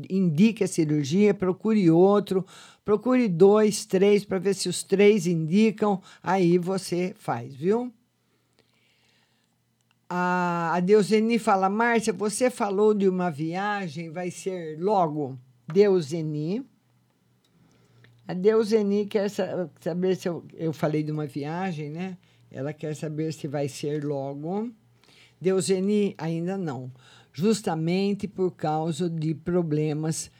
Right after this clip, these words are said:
financeiros. Beijo no seu coração.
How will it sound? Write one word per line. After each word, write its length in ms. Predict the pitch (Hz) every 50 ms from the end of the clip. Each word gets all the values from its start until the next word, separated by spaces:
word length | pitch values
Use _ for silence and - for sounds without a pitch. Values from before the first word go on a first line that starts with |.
| _ _
financeiros. 1160 | _ - - 226 254 254 254 240 220 220 - - 117 - - - - - - - - - - - - _ _ _ _ _ _ _ _ _ _ _ _ _ _ _ _ _ _ _ _ _ _ _ _ _ _ _ _ _ _ _ _ _ _ _ _ _ _ -
Beijo 500 | 135 135 143 170 175 175 180 151 170 165
no 140 | 170 165 160
seu 240 | - - - 143 131
coração. 420 | - 135 135 135 127 - -